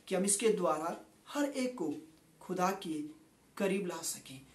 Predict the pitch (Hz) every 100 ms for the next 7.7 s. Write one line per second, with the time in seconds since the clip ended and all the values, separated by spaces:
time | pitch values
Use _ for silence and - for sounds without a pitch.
0 | - 214 214 214 214 240 262 262 233 202
1 | 185 185 175 156 - - 165 - - 220
2 | 254 226 226 269 - 240 - 220 240 190
3 | - - - - - - - 135 208 226
4 | 214 208 262 269 269 220 220 226 233 226
5 | 208 208 208 - 185 165 180 - - -
6 | 156 - - 269 214 214 208 196 220 240
7 | 214 202 180 196 202 196 214